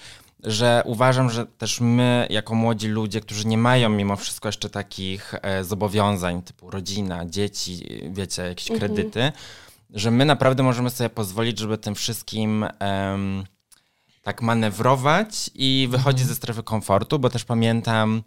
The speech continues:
Speaker 1: bardzo, może się wydać to błahe, ale bardzo taką dużą decyzję, kiedy zaproponowano mi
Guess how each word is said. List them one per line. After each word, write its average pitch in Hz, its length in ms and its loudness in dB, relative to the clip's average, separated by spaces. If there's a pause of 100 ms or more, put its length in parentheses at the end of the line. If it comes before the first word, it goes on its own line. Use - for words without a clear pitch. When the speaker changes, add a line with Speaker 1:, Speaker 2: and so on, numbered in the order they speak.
(560)
Speaker 1:
bardzo, 110 800 4 (220)
może 156 400 4
się 151 80 2
wydać 135 220 2
to 131 100 -4
błahe, 107 440 2
ale 113 180 2
bardzo 117 420 2
taką 104 260 -2
dużą 110 300 0
decyzję, 104 680 -2 (320)
kiedy 123 440 4
zaproponowano 117 1000 2
mi 110 480 2